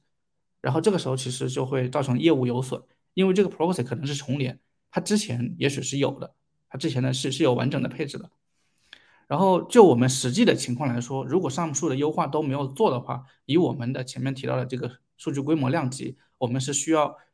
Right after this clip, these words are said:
一二十分钟，甚至是更长的时间才能达到一个稳态。那，那么也就是说，这个时候，在这个场景下，可以认为系统是不可用的。然后它的优化的思路其实大概有几点，就是说我们首先前面提到了，我们会去优化它的那个，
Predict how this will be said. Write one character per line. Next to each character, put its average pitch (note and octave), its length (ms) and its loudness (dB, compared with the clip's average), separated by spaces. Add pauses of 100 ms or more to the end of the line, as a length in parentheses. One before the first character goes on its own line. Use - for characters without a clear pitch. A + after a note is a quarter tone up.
(100)
一 D#3+ 140 2
二 E3+ 100 4
十 D#3 140 -4
分 D3+ 160 -4
钟， D#3 260 -4 (160)
甚 F3+ 160 0
至 C#3+ 120 0
是 D3+ 80 0
更 A3+ 180 2
长 A#2 160 0
的 B2 80 0
时 B2 160 -8
间 B2 320 -6
才 - 80 -4
能 C3 80 2
达 B2+ 80 -2
到 B2+ 80 0
一 C3 100 0
个 C3+ 60 0
稳 C3 180 -4
态。 - 280 -10 (420)
那， D3 80 -6
那 E3+ 180 0
么 C3+ 140 4
也 A#2+ 60 2
就 C3 100 2
是 C#3+ 60 0
说， D3+ 100 -2
这 F3+ 100 2
个 D#3 80 0
时 C3 160 -8
候， B2+ 140 -4
在 F3 100 2
这 E3 100 0
个 C#3+ 120 4
场 A#2+ 200 0
景 B2 120 0
下， B2 260 -6 (340)
可 - 160 -2
以 D3 60 2
认 C3 160 2
为 B2+ 80 2
系 - 100 -6
统 B2 140 -2
是 A#2 60 -4
不 C#3 100 -8
可 C3 120 -10
用 C3+ 180 -4
的。 C3+ 100 -12 (1400)
然 C#3+ 100 2
后 D3 40 2
它 F3+ 100 4
的 D#3 80 4
优 F3+ 160 4
化 F#3 180 4
的 B2+ 100 0
思 - 160 -4
路 D3+ 160 2
其 C3 140 -6
实 B2+ 300 -4 (100)
大 C#3+ 80 -6
概 C#3 80 0
有 B2+ 140 0
几 A#2+ 160 -6
点， C3+ 220 -6
就 B2 140 -6
是 B2 80 -6
说 B2+ 140 -2
我 B2 100 -4
们 B2+ 380 -2 (180)
首 - 140 -8
先 C#3+ 140 0
前 A#2+ 140 -2
面 C#3+ 120 2
提 - 140 -6
到 C#3+ 120 2
了， B2+ 120 0
我 A#2+ 80 -2
们 B2 140 -2
会 C3 120 -4
去 C3 240 -4
优 C3 140 0
化 C3 280 -4
它 C3+ 80 -2
的 B2 120 -2
那 B2+ 140 0
个， B2+ 380 -2